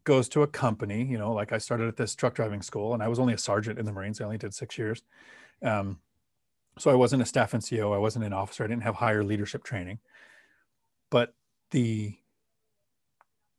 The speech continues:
basic teamwork that comes from being in the military, the, the ment-, the mentality required to sign a document saying, "Hey, for that little bitty tiny paycheck, I'll risk my life."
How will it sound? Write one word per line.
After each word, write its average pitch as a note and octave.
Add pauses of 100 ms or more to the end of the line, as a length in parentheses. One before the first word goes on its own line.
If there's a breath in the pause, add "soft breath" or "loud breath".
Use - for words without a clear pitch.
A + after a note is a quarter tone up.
(260)
basic E3+
teamwork C3+
that B2
comes C3+
from A#2
being B2+
in A2+
the G#2+
military, A2+ (320 soft breath)
the, A2+
the B2+
ment-, C#3 (100)
the C#3
mentality C#3
required A2+
to A2
sign C3+
a C3
document A#2
saying, A2
"Hey, E3+
for -
that D#3
little D#3+
bitty D3
tiny C3
paycheck, D3 (540 soft breath)
I'll B2
risk B2+
my B2
life." A2